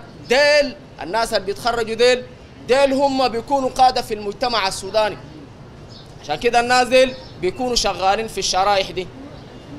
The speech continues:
والناس ديل يا أخواننا ما عندهم موضوع. انت عارف الأحزاب السياسية دي تلقى الواحد منهم كاتب في المنبر بتاعه، تلقاه كاتب مخاطبة سياسية هامة وما في أي حاجة، ما عندهم أي موضوع. والهم،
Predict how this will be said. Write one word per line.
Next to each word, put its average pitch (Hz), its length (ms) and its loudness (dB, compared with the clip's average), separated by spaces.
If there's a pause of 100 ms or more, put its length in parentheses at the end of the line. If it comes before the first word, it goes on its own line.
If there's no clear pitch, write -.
(300)
والناس 247 340 4
ديل 277 160 4
يا 277 80 8
أخواننا 277 360 6
ما 277 80 4
عندهم 254 360 4
موضوع. 214 320 -2 (840)
انت 180 140 -6
عارف 233 300 4
الأحزاب 208 400 2
السياسية 214 520 0
دي 247 240 -4 (360)
تلقى 220 320 2
الواحد 214 420 0
منهم 233 360 -4
كاتب 240 480 0 (280)
في 160 60 -12
المنبر 214 360 -2
بتاعه، 196 400 0 (320)
تلقاه 208 420 0 (100)
كاتب 220 380 -2
مخاطبة 214 760 0 (360)
سياسية 185 760 -2
هامة 196 400 2 (480)
وما 185 260 2
في 226 120 -2
أي 226 200 -2
حاجة، 180 280 0 (100)
ما - 60 -10
عندهم 247 320 -2
أي 262 180 0
موضوع. 208 320 -2 (1120)
والهم، 233 640 4